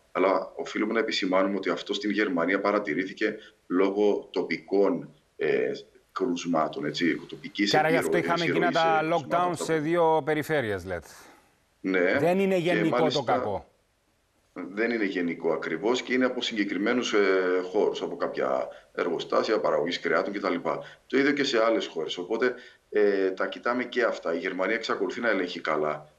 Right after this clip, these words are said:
Speaker 1: ε, την κατάσταση. Έχει και ένα σύστημα υγείας το οποίο, ε, όσο αφορά στη διαχείριση, θεωρείται το καλύτερο σύστημα υγείας, ε,
Speaker 2: Όμως,
Speaker 1: στην
Speaker 2: κύριε
Speaker 1: Ευρώπη.
Speaker 2: καθηγητά, χθες μας ήρθε ακόμη ένα κρούσμα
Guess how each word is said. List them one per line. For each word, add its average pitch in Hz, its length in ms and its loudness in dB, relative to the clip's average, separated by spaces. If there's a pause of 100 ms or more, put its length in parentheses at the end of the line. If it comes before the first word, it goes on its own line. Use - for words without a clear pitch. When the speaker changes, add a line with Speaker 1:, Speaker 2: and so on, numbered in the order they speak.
(100)
Speaker 1:
ε, 78 260 2
την 73 120 -6
κατάσταση. 73 480 -2
Έχει 92 80 -6
και - 100 -4
ένα 85 260 4
σύστημα 87 440 -2
υγείας 82 280 0
το 82 100 -2
οποίο, 82 420 0 (260)
ε, 76 200 2 (100)
όσο 90 360 0
αφορά 85 320 0
στη 92 120 -6
διαχείριση, 87 840 2
θεωρείται 95 600 2 (300)
το 87 280 0
καλύτερο 87 380 0
σύστημα 78 400 -8
υγείας, 71 480 -6
ε, - 200 -12
Speaker 2:
Όμως, 175 300 2
Speaker 1:
στην - 140 -10
Speaker 2:
κύριε 175 160 0
Speaker 1:
Ευρώπη. 185 160 0 (100)
Speaker 2:
καθηγητά, 160 220 0
χθες 156 240 -2
μας 151 200 -4
ήρθε 170 220 -2
ακόμη 165 300 -2
ένα 156 140 0
κρούσμα 104 760 0